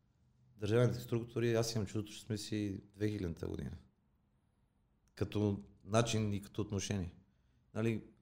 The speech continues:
просто, може би там някой трябва да работи с тези хора, да им обяснява как се случват. Някой, някой трябва да, който отговаря за тях,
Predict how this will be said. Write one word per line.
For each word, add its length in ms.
просто, 600
може 200
би 140
там 180
някой 220
трябва 220
да 80
работи 320
с 140
тези 200
хора, 260
да 100
им 200
обяснява 400
как 220
се 60
случват. 340
Някой, 400
някой 300
трябва 240
да, 360
който 260
отговаря 420
за 140
тях, 340